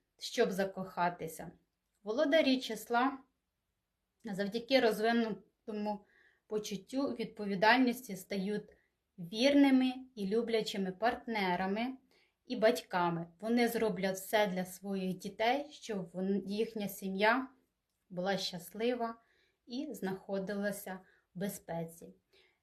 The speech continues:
Е, напишіть в коментарях, наскільки інформація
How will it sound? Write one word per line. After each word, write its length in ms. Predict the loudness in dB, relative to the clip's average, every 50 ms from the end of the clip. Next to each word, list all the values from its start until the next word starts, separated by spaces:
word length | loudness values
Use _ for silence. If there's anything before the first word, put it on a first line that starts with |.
| _ _ _ _
Е, 260 | -2 0 2 2 2
напишіть 840 | 2 0 0 -2 -2 -2 -2 -2 0 0 2 2 2 0 -2 -8 -14
в 260 | -18 -20 _ _ _
коментарях, 840 | -4 0 2 2 2 2 2 0 0 2 4 6 6 4 4 2 -2
наскільки 840 | -4 -4 -4 -6 -8 -8 -6 -6 -6 -6 -8 -6 -4 -4 -4 -4 -6 -10 _ _ _ _ _ -14
інформація 1040 | -12 -10 -10 -6 -6 -4 -2 0 2 2 2 2 0 -4 -8 -4 -2 -2 -2 -4